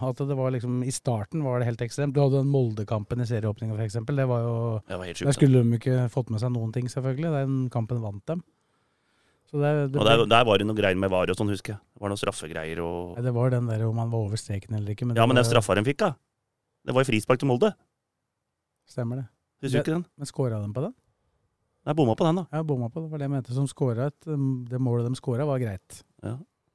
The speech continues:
Speaker 1: Men Molde bomma jo på så mye sjanser at det var jo ikke
Speaker 2: Ja, Brynildsen var jo helt, eh,
Speaker 1: Men sånn var jo starten til Molde, da. Så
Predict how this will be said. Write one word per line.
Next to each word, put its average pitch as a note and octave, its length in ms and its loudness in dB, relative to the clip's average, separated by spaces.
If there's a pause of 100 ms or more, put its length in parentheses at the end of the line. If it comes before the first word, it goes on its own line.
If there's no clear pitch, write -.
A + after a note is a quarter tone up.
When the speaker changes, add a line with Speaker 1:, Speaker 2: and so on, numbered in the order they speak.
(720)
Speaker 1:
Men D#3 100 4
Molde C3+ 280 8
bomma B2 260 6
jo G#2+ 140 2
på A#2 80 -6
så A#2 80 -4
mye A#2 160 -2
sjanser A2 380 -4
at G#2+ 100 -10
det A#2 160 -6
var G#2+ 160 -6
jo G2+ 80 -6
ikke G#2+ 200 -12 (120)
Speaker 2:
Ja, G#2+ 80 -2
Brynildsen F#2+ 500 0
var G2 140 -2
jo F#2+ 80 -6
helt, - 560 -16
eh, F#2 220 -14 (480)
Speaker 1:
Men C#3 80 -10
sånn E3 160 4
var A#2 180 6
jo A#2 80 4
starten A#2 400 -2
til C3 80 -2
Molde, C3 240 -2
da. F#3+ 80 -10 (2000)
Så D#3 100 -8